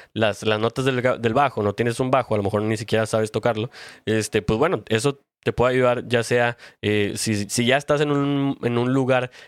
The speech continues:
que a lo mejor cobras por las cosas y, este, y, no sé, contratas, eh, a lo mejor a tus amigos o a diferentes personas a poder grabar, lo que hace, pues ahí te,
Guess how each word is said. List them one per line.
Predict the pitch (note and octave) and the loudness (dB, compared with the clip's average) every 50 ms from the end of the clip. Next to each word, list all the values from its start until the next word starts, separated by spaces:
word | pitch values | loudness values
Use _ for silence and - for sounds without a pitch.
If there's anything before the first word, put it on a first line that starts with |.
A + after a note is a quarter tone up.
| _ - | _ -6
que | - A2 A2 G#2+ G#2+ G#2 G#2+ G#2 G#2 G2+ | -2 0 0 2 2 2 2 2 2 2
a | G2+ | 0
lo | G#2+ | 0
mejor | A2 A2 B2+ B2 - | 0 0 -2 -2 -2
cobras | - B2+ B2 A#2+ A#2+ B2 A#2+ - | 0 0 0 2 2 0 -2 0
por | - A#2 A2+ | -2 -2 0
las | G#2 G2+ - | 0 -2 -2
cosas | - A#2+ A#2 A2 A#2 A2+ G#2 G#2 | 0 0 0 2 2 0 -2 0
y, | G#2+ G2 F#2+ F2+ _ _ - _ _ - | -2 -4 -4 -6 _ _ -20 _ _ -6
este, | - G2+ F#2 F2+ - - - F#2+ G2+ - - | -4 -4 -4 -4 -6 -6 -6 -6 -6 -4 -4
y, | G2 G2 G2 G2 F#2+ F#2 F2+ F2+ F#2 - - | -4 -2 -2 -2 -2 -4 -4 -6 -8 -10 -8
no | - G#2 G#2+ G#2 | -4 -2 -2 0
sé, | - A2 - | 0 -2 0
contratas, | - A2 G#2 F#2+ - A2 A2 - - - B2 A#2 - - - - - _ - | 0 -2 -2 0 0 0 0 0 0 -2 -2 -2 -2 -6 -18 -20 -20 _ -4
eh, | - G2+ - - | -4 -4 -2 0
a | - G#2 | 0 0
lo | G#2 G2+ G2 G2+ - | 0 0 -2 0 0
mejor | G3 G#2+ A2 | 2 2 2
a | A#2 A2+ A2 | 2 0 -2
tus | G2 - A#2+ G#2 G#2+ | -4 -4 -2 -2 0
amigos | G#2 A#2+ B2+ A#2+ A#2 G#2 - | 0 0 0 0 0 0 0
o | A2 | 0
a | G2+ | -2
diferentes | G2 - G#2 G2+ G#2 A#2 - | 0 0 -2 -2 -2 -2 -2
personas | - G#2+ - A2 A2 G#2+ - | -2 -2 -2 0 -2 -2 -2
a | A2+ | -2
poder | - G#2 G#2+ A2+ | 0 0 0 2
grabar, | B2 B2+ B2+ B2 A2+ - - - - - - - | 2 2 0 0 -2 -4 -18 -20 -20 -20 -10 -4
lo | A2 A#2 A#2+ A2+ | 0 0 0 2
que | - A#2 | 2 0
hace, | A#2 A2 D3 C#3 | 2 2 0 -2
pues | - B2+ B2 | -2 0 0
ahí | A2+ A#2 A2+ | 0 0 0
te, | - B2+ A#2+ - | -2 -2 -4 -4